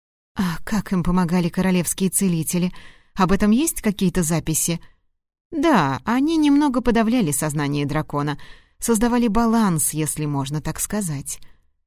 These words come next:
Подавить сознание дракона? Теперь понятно, почему обычные целители не справляются с этой задачей. Такое, наверное,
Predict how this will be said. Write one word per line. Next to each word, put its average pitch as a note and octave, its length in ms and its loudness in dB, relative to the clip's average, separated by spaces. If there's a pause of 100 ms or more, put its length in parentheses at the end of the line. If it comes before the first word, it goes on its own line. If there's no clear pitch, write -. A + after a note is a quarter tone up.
(380)
Подавить F3+ 640 2
сознание G3 960 2
дракона? F3 1000 2 (640)
Теперь F4+ 320 -6
понятно, B3 640 2 (100)
почему A#3+ 380 2
обычные A3 440 2
целители C4+ 500 0
не B3 180 6
справляются A3+ 680 0
с - 100 0
этой G#3+ 200 -2
задачей. D3+ 680 -2 (500)
Такое, A#3+ 360 2
наверное, A3 580 4